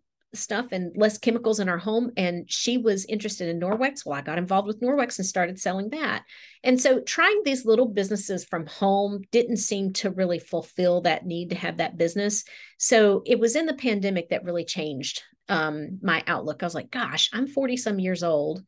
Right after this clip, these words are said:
and I still haven't opened a business. I don't know what I really wanna do." And my current job, just, I felt like there was something missing. Not that anything was wrong. I had a good work-life balance. My kids were loved at,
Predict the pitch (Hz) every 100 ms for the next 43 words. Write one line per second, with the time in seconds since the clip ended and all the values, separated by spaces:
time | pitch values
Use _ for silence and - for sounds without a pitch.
0 | _ _ _ _ _ _ - 208 185 180
1 | 180 175 - - 190 190 - 254 247 214
2 | 202 _ _ _ - 214 220 196 196 175
3 | - 151 175 185 - 180 170 226 233 240
4 | 220 208 190 196 190 185 190 190 160 151
5 | 160 - 190 175 170 170 170 180 180 -
6 | 320 254 254 240 214 208 - 190 190 -
7 | 262 - 185 226 226 - 190 190 190 190
8 | 190 - 147 185 262 359 302 285 285 277
9 | 285 196 165 175 247 - - - 190 196
10 | 175 262 254 247 247 226 214 214 196 208
11 | 202 185 160 - - 214 208 202 190 185
12 | 208 208 214 202 185